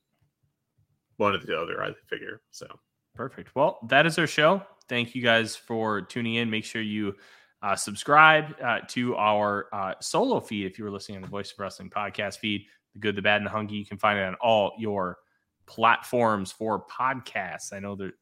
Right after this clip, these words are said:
Speaker 2: some of them have been dying, but don't worry, we're still around. And, uh, we will be back next week to talk more about this company and do the Full Gear Heat Check as we
Speaker 1: Yeah.
Speaker 2: prepare for a-, another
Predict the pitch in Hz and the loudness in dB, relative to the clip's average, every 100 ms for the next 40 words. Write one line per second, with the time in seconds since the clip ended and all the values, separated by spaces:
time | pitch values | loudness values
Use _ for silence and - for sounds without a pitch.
0 | - - 107 98 95 90 87 85 87 95 | -14 -8 -8 -8 -10 -12 -16 -18 -14 -12
1 | 92 85 - - - - - 101 87 82 | -12 -16 -20 -20 -16 -14 -10 -10 -10 -14
2 | 87 - 95 185 85 95 92 - _ _ | -16 -12 -10 -12 -10 -10 -10 -12 _ _
3 | _ _ _ - 101 98 98 95 - 113 | _ _ _ 0 6 8 8 4 4 8
4 | 101 92 123 120 113 107 107 101 104 98 | 8 6 2 2 2 4 6 6 2 -2
5 | 110 95 - - 95 - 110 107 107 101 | -2 -2 -2 0 0 0 2 2 2 -2
6 | 101 110 107 107 98 95 113 113 120 - | -4 -4 0 -2 -2 -4 0 0 0 -6
7 | - - - 143 - 160 208 190 170 208 | -20 -6 0 0 6 10 10 8 8 8
8 | 226 226 - - 160 208 - - - 131 | 8 6 4 4 6 6 0 -2 4 6
9 | 107 82 - - - _ _ _ _ _ | 6 4 -10 -14 -14 _ _ _ _ _
10 | _ - 110 113 113 165 113 113 104 98 | _ -4 -2 2 8 8 8 6 6 4
11 | 95 - _ _ - 113 110 104 - 104 | -2 -10 _ _ -2 2 4 4 2 -2
12 | 95 107 107 113 107 95 87 | -2 -2 2 2 2 -2 -4